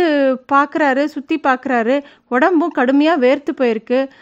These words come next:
அந்த படுக்கை விரிப்பெல்லாம் கலைஞ்சு போயிருக்கு. அவருக்கு ஒரே க-, குழப்பமா இருக்கு. என்னன்னு தீர்மானிக்க முடியாம அவருக்கு இதெல்லாம் நிஜமா இல்ல கனவா ஒண்ணுமே அவருக்கு புரியல. சரின்னு திருப்பியும் படுத்து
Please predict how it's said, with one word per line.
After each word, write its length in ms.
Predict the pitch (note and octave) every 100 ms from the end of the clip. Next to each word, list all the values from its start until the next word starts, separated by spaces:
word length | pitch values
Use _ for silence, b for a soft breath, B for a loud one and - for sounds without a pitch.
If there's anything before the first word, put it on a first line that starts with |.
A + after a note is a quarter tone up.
| B
அந்த 180 | B3 C4
படுக்கை 400 | C4 C#4 E4+ F4
விரிப்பெல்லாம் 460 | C#4+ C#4 C4 C#4+ D4+
கலைஞ்சு 360 | C4 C#4 D#4
போயிருக்கு. 340 | C4+ A3+ A3 C#4
அவருக்கு 360 | C4+ B3 B3+
ஒரே 260 | B3+ D4+ D4+
க-, 360 | C4+ A#3 A3 A3
குழப்பமா 520 | B3 D4 D#4 D4 D4+
இருக்கு. 360 | A#3 F#3 G#3 - b b _
என்னன்னு 440 | D4+ F#4+ F#4+ F#4+
தீர்மானிக்க 580 | F4 D#4 E4 F4 C#4 C4+
முடியாம 680 | B3 A#3 C4 C4 C#4+ D4+ -
அவருக்கு 880 | - B3 B3 A#3+ D4+ C#4 G#3+ G3 - b b _
இதெல்லாம் 460 | B3+ C#4+ D4 E4
நிஜமா 540 | C#4 B3 D4 C#4+ C#4 C#4
இல்ல 240 | B3 C4 B3+
கனவா 480 | B3+ D4 C#4 C4+ B3
ஒண்ணுமே 320 | A#3+ D4 D4+
அவருக்கு 320 | D#4 B3 A3 -
புரியல. 460 | A#3 A#3 A3+ G3 b b b -
சரின்னு 380 | E4 E4 F4+ -
திருப்பியும் 380 | F#4 F#4+ F#4 D#4
படுத்து 360 | C#4+ D#4 F4